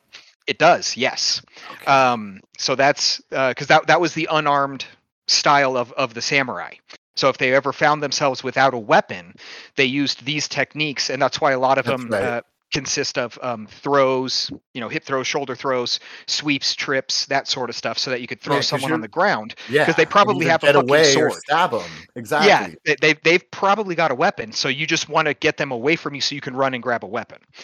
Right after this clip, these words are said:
Speaker 2: Exactly.
Speaker 1: So a lot of that type, like, that part of the style does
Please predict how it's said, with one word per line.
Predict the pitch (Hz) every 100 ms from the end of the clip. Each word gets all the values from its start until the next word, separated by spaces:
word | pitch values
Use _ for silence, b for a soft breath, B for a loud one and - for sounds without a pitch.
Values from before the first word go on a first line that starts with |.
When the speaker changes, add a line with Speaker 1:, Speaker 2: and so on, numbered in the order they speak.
| -
Speaker 2:
Exactly. | 98 98 90 160
Speaker 1:
So | 143 117 B -
a | 151
lot | 139 156 202 226
of | 147
that | 143 - _ _ _ _ -
type, | - 226 -
like, | 156 - _
that | 170 160
part | - - 269
of | 214 -
the | 123
style | 147 123 127 _
does | 156 160 180 156 -